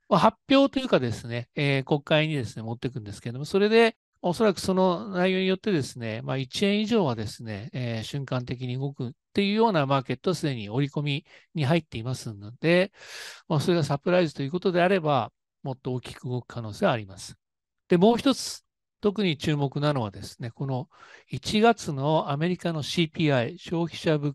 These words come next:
価指数ですね。この消費者物価指数、これがもし予想よりも弱ければ、これは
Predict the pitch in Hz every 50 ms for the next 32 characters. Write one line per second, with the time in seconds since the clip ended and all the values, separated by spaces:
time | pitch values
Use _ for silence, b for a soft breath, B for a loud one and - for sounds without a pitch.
0 | - _ - 160 143 131 - - - 165 127 101 101 95 - - 143 147 156 170
1 | 175 190 - _ _ _ _ _ _ _ _ _ _ _ - - 180 170 - -
2 | 208 202 - - - 208 190 202 202 - _ - 202 160 - - - - - 220
3 | 214 190 165 147 180 - _ _ _ - - 202 196 208 214 214 208 226 240 247
4 | 240 233 196 - _ _ _ _ _ _ _ _ _ 190 175 196 202 - - -
5 | 147 117 - _ _ _ _ _ _ _ _ _ _ _ _ _ _ _ _ -
6 | 160 156 156 156 - - 190 196 190 196 196 202 202 208 185 156 131 123 131 147
7 | 170 190 196 190 190 _ _ _ _ _ _ _ _ _ _ _ _ _ - 156
8 | 151 165 202 226 208 - 196 175 147 131 113 107 - 156 175 190 190 185 - _
9 | _ _ _ _ _ _ _ _ _ _ _ _ _ - 196 196 202 202 202 208
10 | 208 208 214